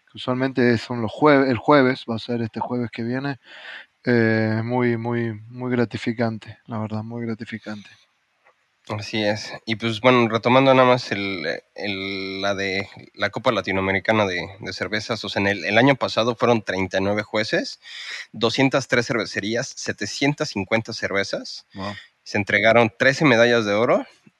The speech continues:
Speaker 2: eh, diecinueve medallas de plata y veintinueve medallas de bronce, con diecisiete países participantes entre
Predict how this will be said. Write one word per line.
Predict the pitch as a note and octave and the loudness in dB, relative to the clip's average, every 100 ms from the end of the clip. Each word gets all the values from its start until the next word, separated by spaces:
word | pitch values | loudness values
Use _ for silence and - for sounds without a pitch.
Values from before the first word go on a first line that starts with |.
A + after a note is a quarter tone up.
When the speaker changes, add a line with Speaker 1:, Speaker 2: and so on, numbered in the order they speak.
| _ | _
Speaker 2:
eh, | G#2 G2+ | -2 -2
diecinueve | G2 - A2 B2 | -2 -2 4 4
medallas | A#2+ G#2 G#2+ G2+ | 6 4 0 -2
de | G2 | -4
plata | G#2+ G#2+ C3 C#3 - | -4 0 0 0 -4
y | G2+ G2 G2 | -10 -8 -8
veintinueve | F2+ F#2+ F#2 G2 G#2+ A2 | -6 -6 -4 -2 0 2
medallas | G2 G2 G2 F2+ | 0 0 -4 -6
de | |
bronce, | E2 F#2+ F#2+ B2 | -8 -6 -6 -6
con | G#2 | -4
diecisiete | G2 F#2 - F2 A#2 B2 | -4 -6 -10 -6 -4 -4
países | - A2 A2+ A#2 | -4 -4 -4 -4
participantes | G2+ - - G2 G2+ G#2+ C3 G#2+ | -6 -6 -12 -4 -2 -2 -4 -4
entre | F#2+ F#2 F#2 F2 E2+ | -6 -6 -8 -8 -14